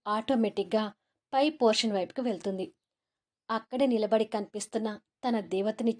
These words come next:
చూడగానే మొహంలో ఆనందం విరజిల్లుతుంటుంది.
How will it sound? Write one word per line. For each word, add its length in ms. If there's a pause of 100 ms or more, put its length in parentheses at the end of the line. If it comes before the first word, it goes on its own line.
చూడగానే 520 (440)
మొహంలో 560 (120)
ఆనందం 640
విరజిల్లుతుంటుంది. 960